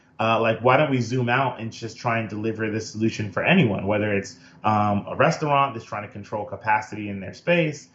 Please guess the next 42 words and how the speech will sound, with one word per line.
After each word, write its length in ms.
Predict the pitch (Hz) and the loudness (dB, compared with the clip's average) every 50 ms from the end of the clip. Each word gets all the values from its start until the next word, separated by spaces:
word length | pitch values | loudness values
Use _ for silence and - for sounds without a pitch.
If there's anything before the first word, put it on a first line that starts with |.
| _ _ _ _ | _ _ _ _
or 500 | - 117 117 117 113 110 107 107 107 - | -2 0 2 4 4 4 4 2 0 -2
a 140 | - - - | -4 -6 -6
live 320 | - - 98 104 104 101 104 | -4 0 2 2 2 2 0
event 400 | 101 98 135 147 151 143 104 110 | 0 2 2 2 2 2 -2 -6
that's 140 | 107 - | -10 -10
trying 280 | - - 113 107 104 104 | -6 -4 -4 -2 -2 -4
to 80 | 101 98 | -6 -8
figure 340 | - 113 104 101 104 104 | -8 -8 -6 -4 -2 2
out, 220 | 104 104 101 98 - | 4 4 4 4 2
uh, 160 | 95 95 92 | -2 -4 -4
their 180 | 87 95 92 92 | -4 -6 -6 -4
ticketing? 600 | - 156 151 - 151 147 147 147 143 131 - - _ _ | -2 -2 -2 0 0 0 0 0 -2 -4 -8 -12 _ _
Let's 220 | - 165 117 95 95 | 0 0 0 0 0
zoom 220 | 107 120 113 110 | 0 0 2 2
out." 240 | 107 101 92 - - | 2 0 0 -2 -4
And 100 | 104 101 | -6 -2
so 360 | - 123 123 117 113 113 - - - _ _ _ | 2 4 4 6 4 2 0 -6 -14 _ _ _
when 180 | - 107 117 107 | -6 -4 -4 -2
covid 420 | - 127 127 135 131 131 123 101 | 2 4 4 6 6 4 2 4
really 380 | 117 123 120 113 113 107 104 92 - | 4 4 4 4 2 -2 -6 -10 -12
started 440 | - - - 120 117 117 113 104 - | -6 0 2 2 4 2 2 -2 -4
to, 340 | - 110 107 104 101 87 - | -6 -4 -2 -2 -2 -4 -4
to 200 | - 107 104 - 95 | -6 -6 -6 -4 -4
impact 480 | 107 113 - 113 113 107 107 104 - - | -4 -4 -2 0 2 2 2 2 -2 -4
the 60 | 101 | -2
business, 580 | 92 113 123 165 139 131 120 110 110 101 101 - - - - _ _ | 2 4 4 4 4 4 0 0 -2 -4 -6 -12 -18 -20 -20 _ _
we 400 | - 117 113 113 113 110 101 95 95 | 0 2 2 2 2 0 -2 0 2
really 300 | 113 131 147 147 139 123 | 4 6 6 6 6 4
looked 240 | 123 123 120 117 117 | 4 4 4 4 4
at 200 | 113 113 113 113 | 4 4 4 2
it 100 | 113 113 | 0 -4
and 100 | 113 - | -6 -4
said, 320 | - - 139 143 151 - - - - _ _ _ _ _ _ _ | 2 2 4 4 2 -2 -10 -20 -20 _ _ _ _ _ _ _
"We 220 | - 120 131 160 170 | 0 4 4 4 4
can 240 | - - 185 160 - | 4 2 0 2 2
position 460 | 151 135 120 143 147 - - 135 131 | 0 0 0 -2 -2 -2 0 2 2
ourselves 560 | 127 123 120 - 135 123 120 120 120 117 113 | 2 2 2 2 4 6 6 6 4 2 0
as 160 | 113 104 - | -4 -6 -6
an 180 | 113 110 107 - | -6 -6 -4 -4
identity 460 | 104 110 104 117 123 131 139 139 131 | -4 -2 0 0 0 0 0 0 -2
infrastructure 500 | 123 123 - - - 117 107 - - 107 | -2 -2 -4 -2 0 0 0 0 -4 -6
company. 480 | - - 101 98 - 101 104 107 107 | -4 -4 -4 -4 -4 -6 -6 -6 -8